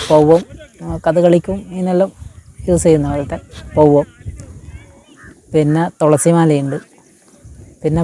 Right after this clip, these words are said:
ബനമാല എന്ന് പറയും അതിന്, ആ മാല. പിന്നെ ചുവന്ന പട്ടിലാണ് ഇത് ചെ-, ചെയ്യുക. ആ, ചുവന്ന പട്ട്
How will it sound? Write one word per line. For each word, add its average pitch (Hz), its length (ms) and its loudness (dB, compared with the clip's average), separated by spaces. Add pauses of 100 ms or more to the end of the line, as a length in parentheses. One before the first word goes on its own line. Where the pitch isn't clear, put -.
ബനമാല 160 440 4 (100)
എന്ന് 180 160 2
പറയും 131 220 -4 (440)
അതിന്, 151 220 -4 (1160)
ആ - 20 0 (120)
മാല. 147 200 2 (960)
പിന്നെ 160 280 -4 (3000)
ചുവന്ന 175 340 4 (100)
പട്ടിലാണ് 185 680 4 (120)
ഇത് 160 100 -2 (100)
ചെ-, 180 120 -16 (240)
ചെയ്യുക. 147 320 0 (460)
ആ, - 20 -12 (440)
ചുവന്ന 160 280 -2 (100)
പട്ട് 160 280 -2